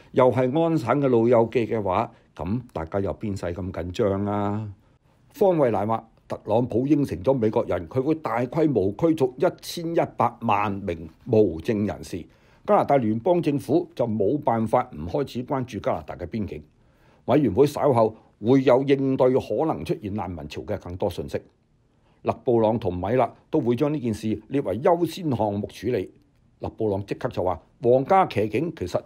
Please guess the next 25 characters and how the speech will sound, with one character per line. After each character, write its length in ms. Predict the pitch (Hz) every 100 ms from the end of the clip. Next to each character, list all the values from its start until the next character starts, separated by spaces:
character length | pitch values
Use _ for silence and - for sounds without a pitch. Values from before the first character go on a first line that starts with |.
| -
幾 220 | 78 131
個 100 | -
月 160 | 107 117
之 160 | -
前 180 | - 95 90 _
已 80 | 110
經 160 | 113 120
制 160 | 104 107 101
定 200 | 92 92
咗 140 | 98
一 120 | 107 120
套 180 | 113 107
應 220 | 104 104
對 180 | 101 104
方 200 | 123 117
案 200 | 110 101
㗎 100 | 104
啦。 200 | 107 104 _ - _
而 140 | 113
皇 300 | 117 120 123
家 180 | 156 170
騎 180 | 151 104
警 160 | 90 127
就 120 |
話， 120 | 123